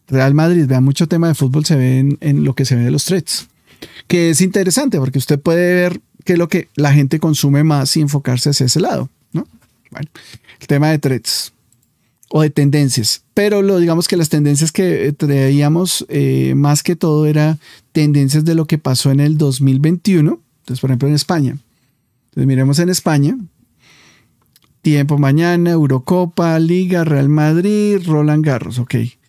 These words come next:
Deportistas, cine y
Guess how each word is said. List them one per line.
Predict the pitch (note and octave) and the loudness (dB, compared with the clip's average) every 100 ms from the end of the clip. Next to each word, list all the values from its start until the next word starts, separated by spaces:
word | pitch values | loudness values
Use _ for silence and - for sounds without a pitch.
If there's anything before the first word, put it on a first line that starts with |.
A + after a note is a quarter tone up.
| _ - | _ -4
Deportistas, | D3 D3 C#3+ F#3 F#3 - G#2+ D2+ - - - _ - _ | -2 -2 -2 0 0 -2 -4 -4 -4 -6 -12 _ -20 _
cine | - - F#3+ F#3+ F#3 | -6 0 2 2 2
y | F#3+ | 0